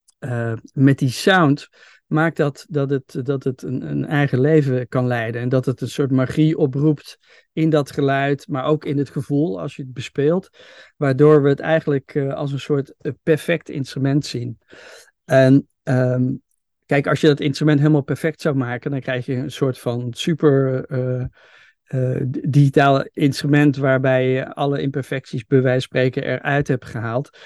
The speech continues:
Nou, dan heb je dus een klinisch, eh, instrument wat, wat helemaal geen leven in zich heeft. En als je erop speelt, dan krijg je helemaal geen feedback of krijg je niets terug.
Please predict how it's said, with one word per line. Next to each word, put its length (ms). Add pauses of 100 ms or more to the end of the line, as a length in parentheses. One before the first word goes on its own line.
(140)
Nou, 200
dan 100
heb 160
je 100
dus 80
een 140
klinisch, 720
eh, 380
instrument 560
wat, 380
wat 260
helemaal 380
geen 200
leven 360
in 140
zich 160
heeft. 340
En 120
als 160
je 100
erop 200
speelt, 500 (440)
dan 160
krijg 280
je 60
helemaal 280
geen 240
feedback 420
of 120
krijg 260
je 60
niets 260
terug. 360